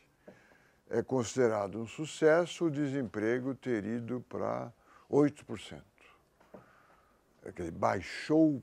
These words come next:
pra oito. O desemprego americano é cinco e meio, seis,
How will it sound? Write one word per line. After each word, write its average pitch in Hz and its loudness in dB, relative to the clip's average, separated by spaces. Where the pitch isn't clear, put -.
pra 104 0
oito. 92 -8
O 92 -8
desemprego 110 0
americano 131 -4
é 98 -12
cinco 120 -8
e 113 0
meio, 113 4
seis, 127 2